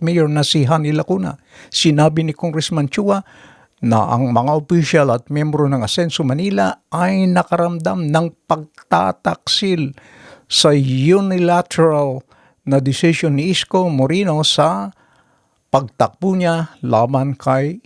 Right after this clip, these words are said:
incumbent Mayor Hani Lacuna.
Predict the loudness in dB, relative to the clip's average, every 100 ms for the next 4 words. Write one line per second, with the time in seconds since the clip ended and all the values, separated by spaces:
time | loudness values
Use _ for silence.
0 | _ _ -2 -2 0 0 2 0 0 -2
1 | 0 2 2 2 -2 -2 0 0 -2 -2
2 | -2 -4